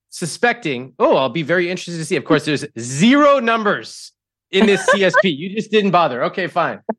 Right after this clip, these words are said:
Speaker 1: All right, so you, you didn't fill that out.
Speaker 2: Maybe I
Speaker 1: And
Speaker 2: didn't get it.
Speaker 1: No, you got it. All right, and then,
Speaker 2: <laughs>
Speaker 1: uh, y-, y-, you had this,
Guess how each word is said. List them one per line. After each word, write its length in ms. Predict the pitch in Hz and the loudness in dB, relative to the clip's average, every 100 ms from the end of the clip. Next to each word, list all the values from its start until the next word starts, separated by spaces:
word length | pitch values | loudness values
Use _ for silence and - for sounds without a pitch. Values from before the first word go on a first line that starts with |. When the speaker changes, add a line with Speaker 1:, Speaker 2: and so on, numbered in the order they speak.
| _ - - | _ -10 -2
Speaker 1:
All 80 | 156 | 0
right, 100 | 135 | 0
so 120 | 160 | 0
you, 180 | 139 135 | 0 -2
you 140 | 143 | 0
didn't 180 | 175 180 | 2 2
fill 160 | 185 170 | 2 0
that 220 | 135 117 | 0 0
out. 240 | 113 139 _ _ _ _ - | -2 -4 _ _ _ _ 0
Speaker 2:
Maybe 260 | 226 339 311 | 2 4 4
I 100 | 311 | 2
Speaker 1:
And 80 | 311 | 2
Speaker 2:
didn't 160 | 381 | 0
get 220 | 359 415 427 | 2 2 2
it. 260 | 214 - _ _ _ _ | -2 -4 _ _ _ _
Speaker 1:
No, 100 | 117 | -10
you 220 | 104 113 117 | -8 -4 -2
got 220 | 110 87 | -2 -4
it. 100 | 85 _ | -10 _
All 80 | 135 | -4
right, 160 | 120 - | -4 -4
and 160 | 139 156 | -4 -2
then, 240 | 160 151 | -2 -2
Speaker 2:
<laughs> 20 | |
Speaker 1:
uh, 880 | 262 - - _ 453 - 151 156 151 - _ | -4 -4 -16 _ -2 0 2 4 2 0 _
y-, 80 | 151 _ | -20 _
y-, 100 | - 107 | -20 -18
you 200 | 156 175 | -4 0
had 120 | 196 196 | 2 0
this, 280 | 180 - | -2 -6